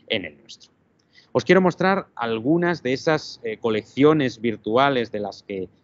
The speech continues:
os estaba hablando, eh, que, bueno, pues muchos de los, eh, museos, eh, en el mundo,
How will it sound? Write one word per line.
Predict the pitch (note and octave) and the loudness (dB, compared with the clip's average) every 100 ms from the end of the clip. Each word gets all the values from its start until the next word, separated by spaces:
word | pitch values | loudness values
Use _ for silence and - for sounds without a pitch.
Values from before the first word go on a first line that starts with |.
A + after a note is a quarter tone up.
| _ | _
os | G#2+ - | -8 -8
estaba | G2+ - A2 F#2+ | -6 0 2 2
hablando, | F#2 F3 F3+ E3 A3+ - _ _ _ | 2 2 0 -2 -4 -10 _ _ _
eh, | A2+ A2+ G#2 G2+ G2 G2 - | -4 0 0 0 -2 -4 -4
que, | A#2 G#2+ G2+ - _ _ | 0 0 0 -6 _ _
bueno, | - G2 G2 | -8 -8 -6
pues | A2 - _ G#2+ G2+ _ _ _ - | -8 -8 _ -20 -20 _ _ _ 2
muchos | D3+ E3 C#3+ A#2 | 4 4 2 0
de | B2 | 0
los, | A2 G#2+ - | 0 -4 -8
eh, | G#2+ G#2 | -10 -6
museos, | G#2+ G#2+ - C#3 C3 A2+ - - - | -6 -2 4 6 6 4 -2 -14 -6
eh, | G2+ G2 G2 F#2+ F#2 G2 - - | -2 0 0 0 0 -2 -8 -8
en | G2 | 0
el | G#2+ | 6
mundo, | D3 D3+ A2+ F#2 | 6 6 4 0